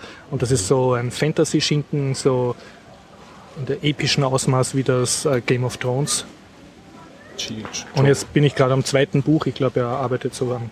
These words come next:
Speaker 1: derzeit schon an fünf. Alle
Speaker 2: Mhm.
Speaker 1: heißen von diesen Locke Lamora. Bitte in den Shownotes nachschauen, genau, so ist der Titel verlinkt. Und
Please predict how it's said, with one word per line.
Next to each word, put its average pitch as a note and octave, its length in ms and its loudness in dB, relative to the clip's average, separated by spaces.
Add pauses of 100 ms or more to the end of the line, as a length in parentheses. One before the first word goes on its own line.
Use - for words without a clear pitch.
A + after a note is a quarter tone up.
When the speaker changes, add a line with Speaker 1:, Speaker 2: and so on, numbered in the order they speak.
Speaker 1:
derzeit B2+ 240 -4
schon A#2+ 160 -6
an A#2+ 120 -6
fünf. C3 480 2 (600)
Alle B2 180 0
Speaker 2:
Mhm. A#2 60 -2
Speaker 1:
heißen A#2+ 160 0
von A#2+ 100 -6
diesen A#2+ 220 -2
Locke B2+ 260 2
Lamora. C#3 420 4
Bitte - 220 -4
in - 20 0 (260)
den A#2+ 60 -4
Shownotes B2+ 640 0
nachschauen, C#3+ 420 0
genau, C3 220 0
so B2+ 120 -8
ist - 280 -18
der - 80 -14 (120)
Titel E3 220 -2
verlinkt. C#3+ 380 0 (680)
Und C3+ 400 0